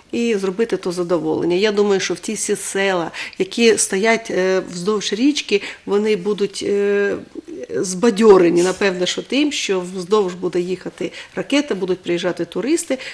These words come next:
Зараз дуже багато питань до пристані, до причалів, але я вірю, що це буде. І ви знаєте, що ще хочеться сказати? Туризм — це івенти, от бачите, перформанс. Е, разом з нашим флагманом культурним, да, коледжем культури,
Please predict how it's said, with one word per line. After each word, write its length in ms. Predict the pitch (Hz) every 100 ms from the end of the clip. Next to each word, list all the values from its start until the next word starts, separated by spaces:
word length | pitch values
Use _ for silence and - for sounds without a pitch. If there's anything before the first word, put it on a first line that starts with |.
| -
Зараз 260 | - 269 220
дуже 260 | 349 269
багато 720 | 208 220 233 226 220 208 208 196
питань 500 | 214 240 247 220 175
до 360 | 220 220 202 190
пристані, 560 | 208 220 226 - 196 196
до 120 | 196
причалів, 480 | 190 185 - 233 214 - -
але 200 | - 233
я 120 | 226 208
вірю, 220 | 233 202
що 160 | -
це 200 | - -
буде. 400 | 170 180 160 - - - - - -
І 60 | 226
ви 80 |
знаєте, 240 | 233 339 262
що 120 | 233
ще 140 | -
хочеться 420 | 214 220 220 202 202
сказати? 520 | - 208 208 196 180
Туризм — 380 | 208 262 311 214
це 220 | - 208 -
івенти, 500 | 254 233 202 196 190
от 160 | 185 175
бачите, 300 | 226 233 -
перформанс. 680 | - 202 - 247 269 202 - - - -
Е, 260 | 202 214 214
разом 500 | 233 294 269 240 226
з 360 | 190 220 220
нашим 760 | 214 220 - 214 208 202 190 185 185
флагманом 680 | - 220 220 185 202 190 185
культурним, 600 | - 190 226 220 202 190
да, 200 | 185 202
коледжем 460 | 196 208 214 196 185 -
культури, 500 | 196 - 277 302